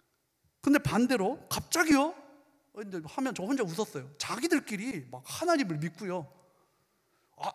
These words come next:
뭐 한 것도 없는데 막 자기들끼리 금식을 선포하고 높은 자를 막론하고 굵은 베옷을 입고 막 회개를 합니다. 거기다 니느웨 왕까지 보좌에서 일어나서 왕복을 벗고요. 이 왕복을 벗었다라는 것은 엄청난 일이거든요.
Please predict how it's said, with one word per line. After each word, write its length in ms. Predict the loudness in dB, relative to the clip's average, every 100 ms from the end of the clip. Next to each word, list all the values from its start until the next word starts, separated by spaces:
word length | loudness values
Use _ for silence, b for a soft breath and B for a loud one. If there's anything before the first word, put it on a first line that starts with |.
| -6
뭐 140 | -6 0
한 160 | 4
것도 220 | 6 6
없는데 420 | 6 6 6 4 4
막 160 | 0
자기들끼리 540 | -2 2 2 2 0 2
금식을 500 | 4 6 4 2 0
선포하고 480 | 0 2 0 0
높은 280 | 0 0 2
자를 220 | 2 0
막론하고 520 | 0 0 0 0 -2 -4
굵은 320 | -4 0 2
베옷을 300 | 2 0 -6
입고 140 | -8
막 220 | -10 -8 -2
회개를 300 | 0 0 -2
합니다. 300 | -4 -8 -10 _ _ _ _ _ _ _ _ _ _ _ _ _ _ _
거기다 320 | -4 2 2
니느웨 320 | 4 2 2
왕까지 540 | 4 4 2 2 0 0
보좌에서 440 | -4 0 0 -2
일어나서 360 | -4 -4 -4 -2
왕복을 500 | 0 2 2 0 -2
벗고요. 500 | -6 -10 -10 -16 -16 _ -16
이 40 |
왕복을 420 | -12 -10 -8 -8
벗었다라는 580 | -8 -8 -4 -2 -2 -4
것은 200 | -8 -8
엄청난 440 | -8 -6 -2 -2 -2
일이거든요. 420 | -6 -10 -14